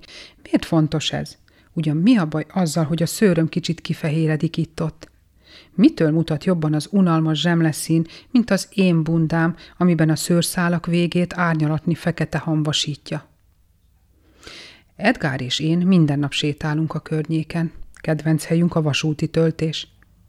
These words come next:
Megtanultam, hogy nem mehetek a sinek közelébe,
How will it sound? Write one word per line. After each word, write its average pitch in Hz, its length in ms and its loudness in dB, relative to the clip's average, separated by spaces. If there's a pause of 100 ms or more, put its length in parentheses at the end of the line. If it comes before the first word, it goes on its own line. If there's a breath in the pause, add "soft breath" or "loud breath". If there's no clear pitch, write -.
(360 loud breath)
Megtanultam, 160 640 2
hogy 165 100 4
nem 180 180 4
mehetek 156 380 0
a 160 40 -2
sinek 165 340 0
közelébe, 175 600 0